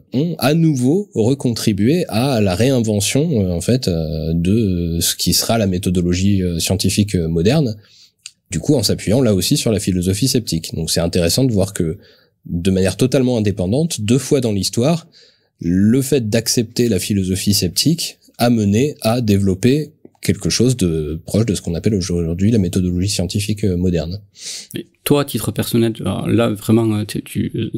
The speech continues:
Speaker 2: sans forcément avoir, euh, plus d'écrit que ça, mais tu placerais ça plus sur un ordre de, euh, de corrélation ou vraiment de causalité ? C'est-à-dire que c'est vraiment,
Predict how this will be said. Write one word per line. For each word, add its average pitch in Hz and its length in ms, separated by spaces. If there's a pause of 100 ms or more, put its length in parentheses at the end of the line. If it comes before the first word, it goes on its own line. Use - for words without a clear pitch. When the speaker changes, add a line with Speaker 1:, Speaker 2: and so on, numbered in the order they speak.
(140)
Speaker 2:
sans - 180
forcément 107 440
avoir, 104 340
euh, 117 80
plus 101 280
d'écrit 113 260
que - 60
ça, 147 120
mais 117 140
tu - 180
placerais 113 460
ça 127 280 (200)
plus 139 120
sur - 360
un 110 160
ordre 113 320
de, 101 260 (480)
euh, 104 140
de 98 120
corrélation 104 540
ou 127 220
vraiment 104 280
de 113 140
causalité ? 104 600
C'est-à-dire - 320
que 104 120
c'est - 220
vraiment, 104 480